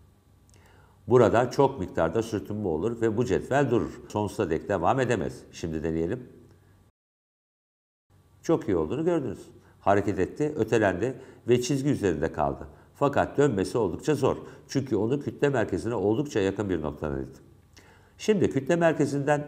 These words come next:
uzakta olan bu noktadan iteceğim. Eğer yeterince şanslıysam ve aynı zamanda doğru yerdeysem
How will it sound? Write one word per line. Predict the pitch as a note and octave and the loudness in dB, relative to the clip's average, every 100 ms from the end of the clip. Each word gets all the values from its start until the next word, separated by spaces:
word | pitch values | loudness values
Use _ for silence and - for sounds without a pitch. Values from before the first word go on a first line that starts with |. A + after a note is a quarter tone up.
| - | -4
uzakta | A#2 C#3 C3+ F#3 | 0 2 2 2
olan | C#3+ G2+ F2+ | 4 2 2
bu | F#2+ | 0
noktadan | E2+ E2+ D#2+ D#2+ | -2 -2 -2 -2
iteceğim. | D2+ D#2+ D2+ C2 - - _ _ _ _ - - - | -2 -2 -4 -6 -10 -20 _ _ _ _ -20 -20 -6
Eğer | - C3+ A2+ | 2 4 6
yeterince | G2+ G#2+ C#3+ E3 C#3+ | 4 4 4 4 2
şanslıysam | - G2+ G2+ D#3+ D#3+ D#3+ B2 | 0 -2 0 0 0 0 0
ve | - | 0
aynı | G2 D#3 C3+ | 2 2 2
zamanda | C#3+ A#2 F2+ E2+ F#2+ | 2 2 0 0 2
doğru | A#2+ D3 | 2 4
yerdeysem | A#2 E2 D#2+ - C#3 | 2 2 0 0 -4